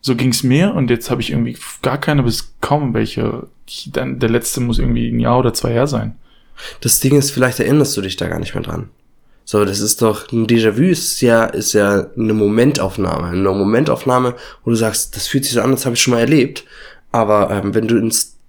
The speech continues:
Speaker 2: in, in ein Taxi steigst, hast du zum Beispiel so ein Déjà-vu. Welche, also welche Bedeutung hat dieses ins Taxi steigen denn im Großen und Ganzen Tag? So, eine Woche erinnerst du dich noch, du hast ein Déjà-vu.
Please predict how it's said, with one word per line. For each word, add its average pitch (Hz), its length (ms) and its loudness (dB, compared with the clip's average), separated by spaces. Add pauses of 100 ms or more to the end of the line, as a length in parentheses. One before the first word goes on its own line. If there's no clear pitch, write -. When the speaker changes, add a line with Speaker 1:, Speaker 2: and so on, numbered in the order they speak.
(180)
Speaker 2:
in, 131 100 -2
in 131 160 2
ein 117 140 2
Taxi 131 320 -2
steigst, - 560 0
hast - 160 0
du - 40 -4
zum - 180 2
Beispiel 110 200 0
so 117 80 0
ein 117 100 4
Déjà-vu. 110 460 2 (800)
Welche, 147 1040 4
also 135 220 0
welche 147 180 0
Bedeutung 165 840 2 (200)
hat - 180 -4
dieses 110 280 0
ins 131 300 2
Taxi 143 320 -2
steigen 110 400 2 (100)
denn 110 180 4
im 110 240 2
Großen 123 340 0
und 90 140 -2
Ganzen 104 460 -2
Tag? 98 340 -2 (200)
So, 107 160 0
eine 104 220 2
Woche 165 200 4
erinnerst 139 300 4
du - 40 -4
dich 104 160 -4
noch, 98 120 -2
du 98 120 -2
hast 95 120 0
ein 95 100 -4
Déjà-vu. 92 500 0